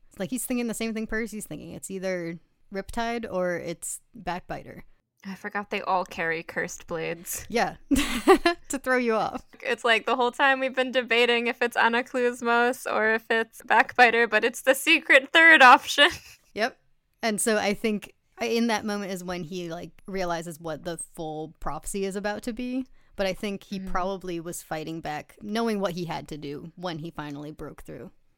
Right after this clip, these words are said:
Speaker 1: Which is interesting because it's like, no matter what, he was gonna die at the end, and he knew that. And so it's still him trying to finish what he started. 'Cause, I mean, at this point, he's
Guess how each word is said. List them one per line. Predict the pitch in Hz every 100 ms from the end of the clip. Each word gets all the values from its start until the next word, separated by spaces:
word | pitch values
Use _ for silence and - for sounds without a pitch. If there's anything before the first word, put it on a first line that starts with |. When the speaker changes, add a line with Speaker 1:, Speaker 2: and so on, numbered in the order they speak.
| _ _ _ -
Speaker 1:
Which | 233 226 - -
is | 285 269
interesting | 330 - - 349 302
because | 269 254
it's | 233 233
like, | 208 - - _ _
no | 240 240
matter | 269 269
what, | 196 196
he | 208
was | 196 175
gonna | 175
die | 160 147 165
at | -
the | 185
end, | 185
and | 180
he | 165
knew | 156 151 160
that. | 214 254 277 - _ _ _ -
And | 214
so | - 202
it's | 196 -
still | - - 202 202 196
him | - 180 170
trying | - - 156 156 165 175 -
to | - 160 151 147 170 _ _ _ _ _
finish | - 180 156 151
what | 160 156
he | 160
started. | - - 170 175 220 - - - _ _
'Cause, | - 220
I | 185
mean, | 202 190
at | 180
this | 170 185
point, | 180 170
he's | 170